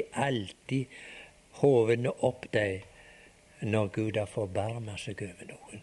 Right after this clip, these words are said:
Så er det noen som mener, "Det er ikke sånn det skulle være. Det, det, det, det svermeri,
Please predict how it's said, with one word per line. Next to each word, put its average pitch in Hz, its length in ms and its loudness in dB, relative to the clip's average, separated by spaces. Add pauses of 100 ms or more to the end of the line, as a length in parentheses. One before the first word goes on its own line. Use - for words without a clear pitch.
(160)
Så - 160 2
er 104 80 2
det 104 160 0
noen 101 240 -4
som 101 160 -4
mener, 95 320 -6
"Det - 320 -6
er - 20 -4
ikke - 160 -6
sånn - 460 -4
det - 100 -16
skulle - 240 -12
være. - 360 -18
Det, 104 100 -8 (100)
det, 98 120 -10 (360)
det, - 140 -4 (100)
det 95 140 -6
svermeri, 101 840 -2